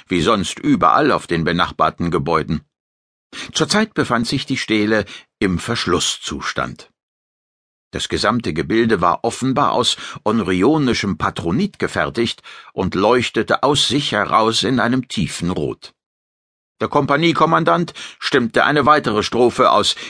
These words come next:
Kevyn Sülpürts Komposition an. Das Akustikfeld ließ seine Ultraschallstimme weiterhin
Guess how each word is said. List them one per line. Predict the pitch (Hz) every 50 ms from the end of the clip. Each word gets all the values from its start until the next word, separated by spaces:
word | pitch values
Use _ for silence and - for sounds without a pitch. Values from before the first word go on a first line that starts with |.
| - -
Kevyn | - 135 131 117 87 113 120 117 113 110 107
Sülpürts | - - 135 117 98 90 - - 113 98 87 - -
Komposition | - 107 101 95 110 104 90 120 - - 117 117 98 90 95
an. | - - 92 90 87 - _ _ _ _ _ _ _ _ _ _ _ - - - - - -
Das | - 156 156
Akustikfeld | - - - 262 240 - - 185 147 - - 175 156 160 156 147 -
ließ | 135 135 143 135 - -
seine | - 120 123 123 120 117
Ultraschallstimme | - 165 143 131 - - - 110 110 104 - - 117 101 107 101 - - - - 107 110 120 120 110
weiterhin | 113 123 120 120 - - 104 90 110 113 117 117